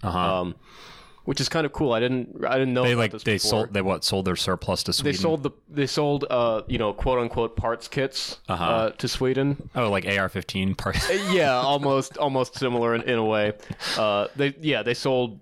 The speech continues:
Speaker 2: uh, you know, parts kits to Sweden, uh, whereupon they were immediately reassembled into fully functional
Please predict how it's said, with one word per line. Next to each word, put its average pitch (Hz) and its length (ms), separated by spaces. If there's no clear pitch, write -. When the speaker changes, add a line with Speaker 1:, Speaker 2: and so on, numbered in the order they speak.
Speaker 2:
uh, - 80
you 117 340
know, 87 120
parts - 480
kits 110 400
to - 180
Sweden, 104 560
uh, 98 360
whereupon 120 680
they 117 120
were 110 140
immediately 120 600
reassembled 107 760
into 104 240
fully 104 280
functional 95 720